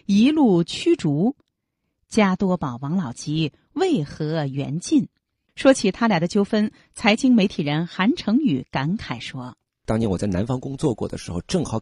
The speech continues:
Speaker 2: 赶上加多宝、王老吉诞生之日，一九九五年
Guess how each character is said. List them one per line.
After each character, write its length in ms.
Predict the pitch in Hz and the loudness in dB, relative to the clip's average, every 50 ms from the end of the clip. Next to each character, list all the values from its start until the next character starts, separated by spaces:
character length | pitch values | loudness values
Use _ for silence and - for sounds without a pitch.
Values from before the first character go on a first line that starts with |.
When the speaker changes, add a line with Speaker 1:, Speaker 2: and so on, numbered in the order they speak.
| - | -4
Speaker 2:
赶 260 | - 131 90 76 67 - | -4 -4 -4 -4 -8 -14
上 260 | - - 131 110 95 - - - - - - - _ | -8 -6 -4 -4 -4 -6 -10 -18 -20 -20 -20 -20 _
加 200 | - 139 123 117 | -4 -2 -2 -2
多 160 | - 127 117 | 0 -2 -2
宝、 120 | 104 - 107 104 | 0 0 0 0
王 200 | 98 90 92 107 | 0 0 -2 -2
老 140 | 113 98 85 | -2 -4 -6
吉 160 | 85 - 107 98 - | -8 -8 -10 -6 -4
诞 180 | - 160 117 101 | -4 -4 -4 -4
生 160 | - 95 98 92 | -8 -12 -14 -12
之 160 | - 113 92 | -10 -8 -8
日， 100 | 85 87 - | -8 -10 -12
一 80 | - 156 | -8 -2
九 100 | - 151 | -2 -2
九 160 | 131 - 147 | 0 0 -2
五 160 | 143 123 92 | -2 -2 -4
年 160 | 85 90 95 | -4 -6 -8